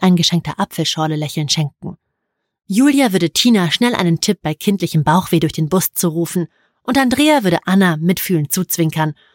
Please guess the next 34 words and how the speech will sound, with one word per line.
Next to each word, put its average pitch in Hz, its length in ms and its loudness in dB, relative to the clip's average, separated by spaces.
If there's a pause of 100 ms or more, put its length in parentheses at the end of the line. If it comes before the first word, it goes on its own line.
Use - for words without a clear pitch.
(120)
weil 254 160 2
auch 233 100 0
sie 190 280 -2
eine 160 160 -2
durchwachte 156 480 -4
Nacht - 280 -2
hatte. 139 280 -10 (1160)
Das 269 180 -2
wäre 285 260 2
es 151 140 -6
doch. - 280 -8 (380)
Wir 269 120 2
tragen 294 300 2
ab 196 120 -4
jetzt - 260 -2
jeden 247 240 2
Tag 185 240 -2
Schilder, 190 380 0
auf 165 100 -6
denen 220 240 2
wir 202 100 0
stündlich - 460 -2
unsere 165 300 -4
Aufgaben 165 500 0
für 165 120 -6
jeden 208 340 2
sichtbar - 320 -2
aktualisieren. 165 800 -2 (680)
Leuchtende 240 520 2
Pfeile 160 400 0
würden 170 180 0
auf 170 200 -2
uns - 260 -4
zeigen 165 360 -2